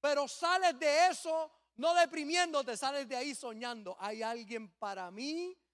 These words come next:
y cuando me vea y cuando yo lo vea, el tucutú nos va a dar".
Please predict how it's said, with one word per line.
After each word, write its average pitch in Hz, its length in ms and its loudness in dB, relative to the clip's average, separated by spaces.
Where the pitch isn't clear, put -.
y 190 100 -20
cuando 208 340 -6
me 196 100 -10
vea 302 540 -4
y 294 100 -10
cuando 247 340 -8
yo 247 140 -4
lo 254 160 -4
vea, 285 880 -2
el 254 260 -10
tucutú 294 460 0
nos 285 120 0
va 226 120 2
a - 20 2
dar". 156 220 -2